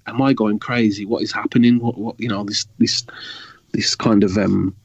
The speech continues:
um, i-, introduction to, to the f-, to Christ and with this man, and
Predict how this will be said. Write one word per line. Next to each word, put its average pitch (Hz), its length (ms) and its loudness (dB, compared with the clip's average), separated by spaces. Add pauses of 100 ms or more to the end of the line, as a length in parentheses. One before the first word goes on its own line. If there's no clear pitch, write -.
(800)
um, 123 420 2 (300)
i-, - 160 -2
introduction 107 920 6
to, - 220 4
to - 180 2
the 95 80 2
f-, - 300 -6
to 92 520 4 (100)
Christ 110 500 2
and 92 360 -2
with 104 200 4
this 104 180 2
man, 110 380 4
and 95 260 -2